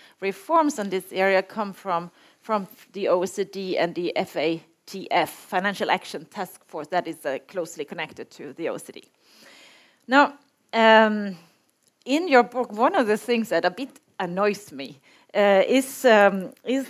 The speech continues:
the way you, I think you do secrecy-friendly governments a favor when you, uh, frequently you refer to the O E C D as an institution that have come up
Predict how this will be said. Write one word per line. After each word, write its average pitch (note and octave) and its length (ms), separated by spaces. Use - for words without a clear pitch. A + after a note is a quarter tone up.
the A3+ 120
way D4+ 220
you, B3+ 280
I A#3 120
think F4+ 320
you B3 80
do A3+ 440
secrecy-friendly F#3 1400
governments G3 800
a G#3 80
favor G#3 800
when B3 400
you, A#3 360
uh, G#3+ 340
frequently A#3 680
you F#3+ 300
refer A#3 480
to G3+ 280
the G#3 200
O A#3 200
E C4 40
C C4 180
D A3+ 400
as A3+ 360
an B3 140
institution A#3 840
that G3 140
have G3+ 300
come G#3 380
up A3 280